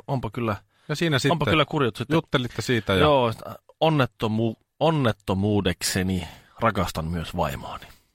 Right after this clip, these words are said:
Speaker 2: Niin
Speaker 1: Sitten
Speaker 2: just.
Speaker 1: sano.
Speaker 2: Joo.
Speaker 1: Ja mä että no, kyllä mä ymmärrän senkin.
Speaker 2: Mm.
Speaker 1: Ei sen, se, ja siinä sit,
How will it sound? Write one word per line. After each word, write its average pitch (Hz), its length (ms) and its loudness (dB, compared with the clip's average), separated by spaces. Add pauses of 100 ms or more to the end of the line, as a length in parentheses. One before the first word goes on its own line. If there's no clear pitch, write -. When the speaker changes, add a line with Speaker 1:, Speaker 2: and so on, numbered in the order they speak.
(560)
Speaker 2:
Niin 85 140 0
Speaker 1:
Sitten 78 60 0 (120)
Speaker 2:
just. - 60 -6
Speaker 1:
sano. - 240 -10 (220)
Speaker 2:
Joo. 78 120 0 (420)
Speaker 1:
Ja 92 140 -2
mä 113 60 -2
että 123 160 -6
no, 131 160 2 (300)
kyllä 139 160 0
mä 156 120 4
ymmärrän 151 300 2
senkin. 76 420 -6
Speaker 2:
Mm. 87 120 0
Speaker 1:
Ei 82 80 0
sen, 139 160 -4
se, 120 120 -6
ja 90 300 -2 (560)
siinä 208 180 2
sit, 175 160 2